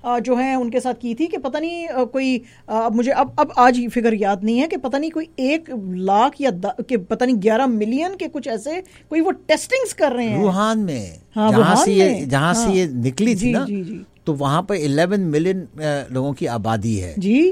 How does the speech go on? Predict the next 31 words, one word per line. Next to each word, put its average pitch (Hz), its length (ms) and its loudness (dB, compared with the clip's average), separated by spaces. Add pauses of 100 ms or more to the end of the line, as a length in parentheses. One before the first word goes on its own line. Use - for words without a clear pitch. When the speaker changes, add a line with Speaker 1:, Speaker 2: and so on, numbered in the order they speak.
(120)
Speaker 1:
جی۔ 208 100 -6
Speaker 2:
تو 143 60 4
دس 196 480 2
دن 190 260 0
کے 175 200 -6
اندر 214 380 -2
Speaker 1:
ہوں۔ 330 120 -4
Speaker 2:
انہوں 302 180 0
نے 208 140 0 (160)
گیارہ 160 340 2
ملین 190 480 4
ٹیسٹنگ 143 420 -6
کی 151 220 -2
ہے۔ 196 80 2
Speaker 1:
یا۔ 233 100 2 (100)
Speaker 2:
Each 240 340 0
and 180 320 -4
every 185 160 0
Speaker 1:
ہوں، 208 420 -2
Speaker 2:
person 220 220 -2
Speaker 1:
ہوں۔ 180 160 -4
Speaker 2:
was 147 340 -6
tested۔ - 400 -10
Speaker 1:
یا، 202 220 -6 (400)
دیکھیں۔ 202 280 -10 (280)
Speaker 2:
تو 143 320 0 (240)
یہ 143 180 2
تو 196 160 -2
ٹیسٹنگ - 520 -8 (260)
مسٹ 107 440 -2
ہے 185 140 -2